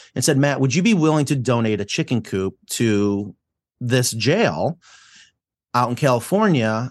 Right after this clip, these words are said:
for this cause?" And I said, "Not only will I do that, I will be there,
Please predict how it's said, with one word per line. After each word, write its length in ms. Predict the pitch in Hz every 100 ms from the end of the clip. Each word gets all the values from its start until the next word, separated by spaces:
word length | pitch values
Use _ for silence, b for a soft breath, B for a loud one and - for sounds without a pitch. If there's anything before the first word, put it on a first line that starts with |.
| -
for 300 | - 131 120
this 200 | 117 113
cause?" 640 | - 226 185 87 58 64
And 120 | - 131
I 80 |
said, 280 | 139 160 113
"Not 240 | 123 175 196
only 220 | 196 180
will 180 | 156 131
I 120 | 107
do 320 | 90 113 143
that, 340 | 110 85 82 - _ 117
I 140 | 131
will 160 | 131 110
be 260 | 120 127
there, 440 | 127 151 175 175